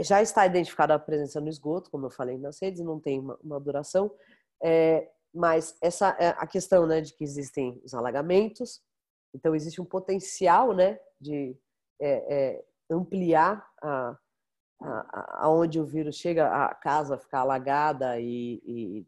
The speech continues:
cinco, cinco dias, né, que o Boa trouxe isso, tem algum contato com, com o vírus, isso acaba ju-, grudando nas superfícies. E a outra questão que é o lixo, o próprio esgoto,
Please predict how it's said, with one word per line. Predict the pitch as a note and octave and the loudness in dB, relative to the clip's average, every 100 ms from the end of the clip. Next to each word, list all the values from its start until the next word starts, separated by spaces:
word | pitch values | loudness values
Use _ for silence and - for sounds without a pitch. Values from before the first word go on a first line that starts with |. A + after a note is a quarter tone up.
| _ | _
cinco, | - D3+ D3 C3 B2 | -14 -12 -10 -12 -12
cinco | - F3+ D#3+ | -8 -6 -6
dias, | C3 F#3 E3+ B2+ | -4 0 0 4
né, | E3 F3+ F3 - _ | 6 6 2 -20 _
que | - | -8
o | B2+ B2 | -8 -8
Boa | - C3+ C#3 A#2+ - _ _ _ _ _ - - _ _ _ _ - | -6 0 2 0 -8 _ _ _ _ _ -20 -20 _ _ _ _ -4
trouxe | D3+ C#3+ - D#3+ | -4 -4 -2 -4
isso, | D#3 - - _ | -4 -12 -18 _
tem | F#3+ G3 | 4 6
algum | E3 D#3 D#3 C#3+ C3+ | 4 2 -2 -2 -8
contato | - D3+ D3+ C#3 C3 | -6 -6 0 0 0
com, | - D3 C#3 - _ _ _ | -4 -6 -6 -10 _ _ _
com | - | -4
o | F3+ | -2
vírus, | F3 G#3+ A3 | 0 0 0
isso | A3 A3 | -4 -4
acaba | G#3+ G3+ G3+ G#3 | -4 -2 -2 -2
ju-, | G3 G#3+ - | -2 -4 -8
grudando | F3+ G3 F3+ F3+ F3+ F3+ | -4 -2 2 2 2 -2
nas | F3 E3+ | -4 -4
superfícies. | - F#3 A3 A3 B3+ A3+ | -12 -8 -8 -8 -8 -2
E | B3 | 0
a | |
outra | G3+ G#3+ G#3 | 0 -2 -6
questão | G3+ - G3+ | -8 -4 -4
que | G3+ F#3 | 0 2
é | D3 - _ _ _ _ | 2 -4 _ _ _ _
o | G#3 | 0
lixo, | G3+ G#3+ G#3+ - - D3 - _ _ _ _ | 2 2 2 -2 -6 -8 -8 _ _ _ _
o | _ | _
próprio | E3+ E3 F#3 | -2 -2 -6
esgoto, | D#3+ D#3 F#3 F#3+ F#3+ D#3 D3 | -4 2 2 2 -2 -8 -8